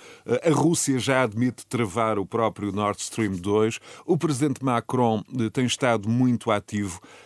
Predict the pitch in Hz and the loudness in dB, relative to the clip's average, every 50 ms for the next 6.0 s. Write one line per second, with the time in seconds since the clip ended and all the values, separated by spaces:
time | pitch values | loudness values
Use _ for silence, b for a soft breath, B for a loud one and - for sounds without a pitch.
0 | B B B - - - - - - 175 170 208 - - 226 - 226 208 165 - | B B B -20 -18 -16 -14 -12 -8 -6 -4 -2 0 0 0 2 0 0 0 -2
1 | 185 208 - - 196 165 185 170 175 185 190 175 180 165 - 170 139 - - - | -4 -4 -2 -2 0 2 2 2 2 2 2 2 0 0 0 -2 -4 -4 -4 -2
2 | 170 165 160 156 151 147 139 135 135 - - 120 113 - - - 127 135 135 135 | 0 0 2 2 2 2 2 0 -2 -2 -2 -4 -4 -4 -2 0 2 4 6 4
3 | 127 113 107 113 117 113 - - - 123 117 110 - 139 127 113 - - - - | 4 2 0 -2 -2 -4 -4 -2 0 2 2 2 2 0 -2 -2 -4 -8 -6 -6
4 | - 110 117 123 127 123 120 B B B B B B - - 139 143 151 151 160 | -4 -2 0 0 0 0 -2 B B B B B B -6 -2 2 2 4 4 4
5 | 160 147 - 156 143 - - - 135 117 110 127 143 143 143 117 107 107 123 | 4 2 2 0 -2 -2 -4 -6 -8 -2 2 4 6 6 4 2 -2 -4 -2